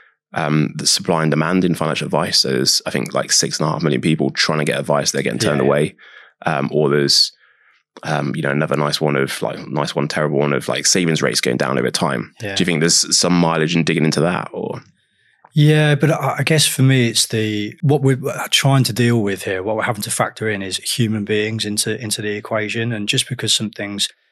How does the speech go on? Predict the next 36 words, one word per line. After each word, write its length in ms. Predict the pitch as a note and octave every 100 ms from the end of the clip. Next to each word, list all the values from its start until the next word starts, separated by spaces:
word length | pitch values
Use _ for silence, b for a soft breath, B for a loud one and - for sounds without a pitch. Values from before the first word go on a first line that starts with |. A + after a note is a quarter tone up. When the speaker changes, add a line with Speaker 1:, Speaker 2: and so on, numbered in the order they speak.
| b
Speaker 2:
beneficial 560 | - G#2+ G2 C#3 B2 B2+
doesn't 240 | A2+ G#2+
mean 140 | A2 G#2+
they 80 | G#2
want 280 | A2+ A2
it. 60 | A2
I 60 | A2
mean, 120 | G#2
if 160 | F#2+
I 40 | A#2
continue 440 | - A#2 A#2+ A#2
the, 220 | G2+ G#2
the 160 | A2+ G#2
analogy, 640 | G#2+ G#2+ G#2+ - - A#2 b b b b b b _ _ _ _
um, 360 | - G#2+ G#2 G#2
some 260 | - - C3+
people 420 | C#3 B2 A#2 A2+
refer 480 | C#3 A#2 - A2+ G#2+
to 540 | - G#2+ G#2 G2+ G#2 G#2+ _ _ _ _ _ _ _ A#2
the 140 | A2
advice 420 | G2 A#2+ G#2+ G#2
gap 360 | - G#2 G2+ -
as, 240 | A2 G2 -
like, 200 | G2 -
a 20 |
distribution 720 | F#2 G#2+ - F#2+ B2 C#3 -
issue. 240 | C3 C3+ C3
So 160 | -
they 80 | G2+
see 140 | - G#2+
it 80 |
as 100 | G2+
a 60 | G2+
distribution 680 | A2+ G#2 G#2 B2+ B2+ - A#2+
gap. 320 | B2+ B2 -
So, 320 | - G#2+ G2